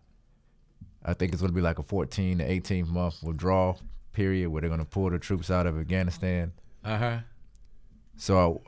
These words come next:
Speaker 1: I'm wondering if there's gonna now be an escalation of these terrorist threats that they say exist on the African continent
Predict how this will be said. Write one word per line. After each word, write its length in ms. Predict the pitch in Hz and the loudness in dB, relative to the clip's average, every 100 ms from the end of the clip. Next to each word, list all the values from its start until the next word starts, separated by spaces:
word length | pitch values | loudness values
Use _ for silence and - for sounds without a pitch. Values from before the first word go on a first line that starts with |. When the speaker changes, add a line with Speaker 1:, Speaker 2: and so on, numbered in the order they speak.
| - - - - - | -18 -20 -20 -12 -2
Speaker 1:
I'm 160 | 90 | 2
wondering 360 | 95 110 107 95 | 4 6 6 6
if 120 | 90 | 4
there's 200 | 95 95 | 2 2
gonna 180 | 95 90 | 2 2
now 300 | 90 98 92 | 2 4 4
be 260 | 87 92 87 | 4 2 2
an 80 | |
escalation 920 | - 90 95 87 87 101 - 87 82 80 - - - - - - - - - | 2 0 0 0 2 2 0 -2 -4 -6 -12 -20 -20 -20 -20 -20 -20 -20 -10
of 640 | - 87 82 78 76 73 - - - - - - - - | -2 2 2 2 0 -4 -10 -20 -20 -20 -20 -20 -20 -16
these 520 | - 92 92 90 80 - _ _ _ _ _ _ _ _ _ _ _ _ _ | -4 0 2 0 -2 -10 _ _ _ _ _ _ _ _ _ _ _ _ _
terrorist 520 | - 113 101 92 85 - | 2 6 6 6 2 -2
threats 540 | 98 101 82 - - - - - _ - - | 4 4 4 -2 -12 -16 -20 -20 _ -12 -2
that 140 | 82 | 0
they 120 | 82 82 | 2 2
say 440 | - 92 80 78 - | 2 2 2 -2 -6
exist 640 | - 73 87 92 82 - - - - - - - - - - - - - - - | -8 -2 2 2 2 -4 -20 -20 -20 -20 -20 -20 -20 -20 -20 -20 -20 -20 -20 -2
on 220 | 95 92 | 2 4
the 60 | 85 | 4
African 420 | 92 90 - 80 | 4 4 2 -2
continent 540 | 98 92 82 78 71 | 2 2 2 -2 -4